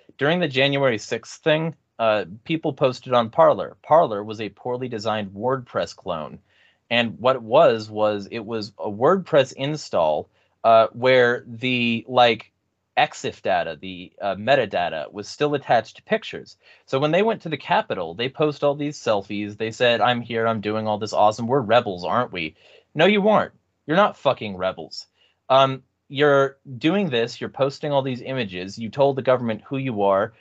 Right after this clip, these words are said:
and Parler did something excellent in the same regard.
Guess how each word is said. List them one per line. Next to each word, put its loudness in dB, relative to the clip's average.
and -8
Parler 4
did 2
something -6
excellent -6
in -4
the -4
same -6
regard. 0